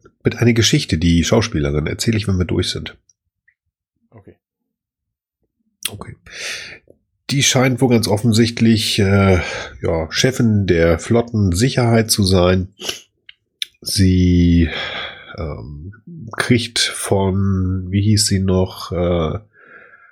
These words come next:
Speaker 1: Admiral
Speaker 2: Clancy.
Speaker 1: Clancy erklärt, dass, äh,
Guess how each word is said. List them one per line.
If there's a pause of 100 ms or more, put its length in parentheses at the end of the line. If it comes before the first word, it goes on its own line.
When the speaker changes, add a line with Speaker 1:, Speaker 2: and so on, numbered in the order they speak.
(240)
Speaker 1:
Admiral (260)
Speaker 2:
Clancy.
Speaker 1:
Clancy
erklärt, (480)
dass,
äh,